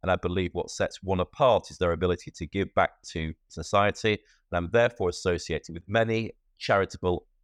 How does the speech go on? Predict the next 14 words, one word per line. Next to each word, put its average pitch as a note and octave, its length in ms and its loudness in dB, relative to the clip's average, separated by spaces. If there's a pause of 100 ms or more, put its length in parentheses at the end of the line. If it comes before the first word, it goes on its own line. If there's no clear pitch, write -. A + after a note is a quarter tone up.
(220)
organisations D#2+ 920 -2
since C#2+ 240 -10
an D#2 100 -6
early D2 280 -2
age. C2 400 -6 (760)
My G#2 100 0
favourite D3 460 0
quote G#2+ 380 2
is, E2+ 240 -6
"Nothing A#2+ 360 -2
worth B2 220 2
having F2 380 0
comes E2 340 -6
easy, C#2+ 400 -6